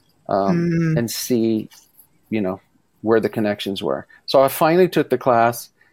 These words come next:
Speaker 1: One of the ladies that came as a class guest one day, um, the, the teacher introduced me to her and said, "You should hire this guy. He's tenor and blah, blah, blah." She goes, "Great. I'll hire him in my next film, which is in two weeks,"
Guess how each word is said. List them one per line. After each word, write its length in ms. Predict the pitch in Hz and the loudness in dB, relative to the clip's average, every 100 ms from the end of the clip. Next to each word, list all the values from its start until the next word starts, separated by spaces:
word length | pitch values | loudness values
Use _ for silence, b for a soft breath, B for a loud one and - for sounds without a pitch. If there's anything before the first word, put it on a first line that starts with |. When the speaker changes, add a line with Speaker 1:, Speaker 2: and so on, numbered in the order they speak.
| _ - | _ -16
Speaker 1:
One 280 | - 123 139 | -4 0 2
of 80 | 139 | 2
the 80 | 131 | 4
ladies 400 | 131 135 135 123 | 4 4 2 -2
that 160 | 135 - | -4 -2
came 260 | 143 131 | -2 0
as 140 | 120 113 | 0 -2
a 60 | |
class 360 | - 113 113 - | 0 2 2 0
guest 540 | - 120 - - _ _ _ - | 0 0 0 -14 _ _ _ -6
one 260 | 107 101 | -2 0
day, 380 | 98 95 110 139 b b b _ _ _ _ - | 2 2 2 -2 b b b _ _ _ _ -2
um, 560 | 117 110 107 104 101 - _ _ _ _ _ _ _ _ _ _ 120 | 2 4 4 2 -2 -8 _ _ _ _ _ _ _ _ _ _ -2
the, 180 | 120 - | -2 -2
the 140 | 110 110 | -8 -6
teacher 440 | - - 151 - | -2 0 2 2
introduced 560 | - 143 139 127 135 - | 2 2 2 2 0 0
me 140 | 127 | -2
to 160 | 113 110 | -2 -2
her 260 | 107 87 104 | 0 0 0
and 180 | 101 110 | -2 -2
said, 300 | 123 113 123 | 0 0 -2
"You 120 | 127 | -6
should 240 | 143 170 165 | -2 -2 -2
hire 260 | 170 202 | 0 0
this 220 | 196 147 | 0 -4
guy. 260 | - 147 147 | 2 2 4
He's 360 | 151 143 - - | 0 -6 -10 -8
tenor 480 | - 143 143 139 135 | -2 0 2 2 0
and 100 | 123 | 0
blah, 140 | 117 | 0
blah, 120 | 120 | 0
blah." 280 | 120 120 113 B B B B B | 0 0 0 B B B B B
She 160 | - 165 | -2 2
goes, 180 | 175 | 2
"Great. 260 | 160 196 170 | 4 4 6
I'll 140 | 135 | 4
hire 240 | 143 147 147 | 2 2 2
him 100 | 143 | 2
in 120 | 131 | 2
my 160 | 127 123 | 2 2
next 320 | 123 - - | 2 0 -2
film, 240 | 156 147 | 2 2
which 200 | 117 110 | 2 -2
is 220 | 113 107 - | -8 -8 -8
in 160 | 123 117 | -6 -6
two 200 | - 131 | -2 0
weeks," 480 | 151 175 - - | 2 0 -4 -18